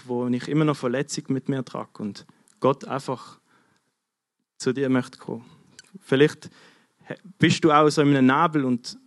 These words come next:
weißt nicht genau, was der nächste Schritt soll sein oder was Gott für dich parat hat. Und ich glaube, Gott möchte auch da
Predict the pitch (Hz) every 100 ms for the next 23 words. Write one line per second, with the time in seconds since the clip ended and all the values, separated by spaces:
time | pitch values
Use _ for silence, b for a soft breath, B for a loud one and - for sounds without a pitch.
0 | _ _ _ - - 131 147 - 143 -
1 | 139 131 135 123 120 - - 127 127 135
2 | - 131 - 151 - 139 131 127 120 -
3 | 110 - b b b b - - - 135
4 | - 131 127 - 123 117 127 131 127 110
5 | 113 - 123 117 - - _ _ _ 123
6 | - 120 120 - 113 117 113 120 117